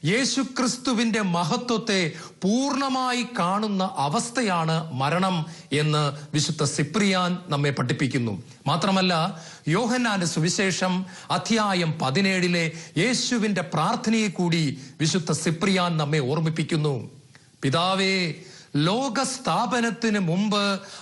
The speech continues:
അങ്ങയോടുകൂടി എനിക്കുണ്ടായിരുന്ന മഹത്വം കാണാൻ എൻ്റെ പ്രിയപ്പെട്ട ശിഷ്യന്മാരെ കൂടെ അങ്ങ് അനുഗ്രഹിക്കണമേ. ഞാൻ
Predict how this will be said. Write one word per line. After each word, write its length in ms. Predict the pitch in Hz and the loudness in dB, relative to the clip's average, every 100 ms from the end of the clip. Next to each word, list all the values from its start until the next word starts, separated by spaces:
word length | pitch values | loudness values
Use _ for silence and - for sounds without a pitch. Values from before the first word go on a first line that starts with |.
| - | -2
അങ്ങയോടുകൂടി 1000 | 151 196 247 269 269 269 254 214 214 190 | 0 2 0 0 0 0 -2 -2 -2 0
എനിക്കുണ്ടായിരുന്ന 1080 | 175 175 240 - 220 196 185 180 170 160 | 0 0 0 0 0 0 0 0 0 0
മഹത്വം 560 | 156 151 160 175 240 202 | 0 0 -2 -2 -2 0
കാണാൻ 440 | 180 175 165 151 - - - 151 | 0 2 0 -2 -6 -12 -2 0
എൻ്റെ 240 | 190 196 | 2 2
പ്രിയപ്പെട്ട 680 | 170 160 214 240 226 - 185 | 0 2 2 2 -2 -2 -2
ശിഷ്യന്മാരെ 760 | - 139 - 233 196 175 170 | 0 -2 0 0 2 2 0
കൂടെ 500 | 160 160 160 165 156 - - 135 | 0 0 2 0 -2 -6 -4 0
അങ്ങ് 320 | 151 151 151 | 2 2 0
അനുഗ്രഹിക്കണമേ. 1080 | 120 123 165 147 156 160 160 151 143 135 104 - - - | 0 0 0 2 2 2 2 0 0 0 -2 -8 -12 -2
ഞാൻ 560 | 165 220 269 285 269 | 2 2 2 0 -2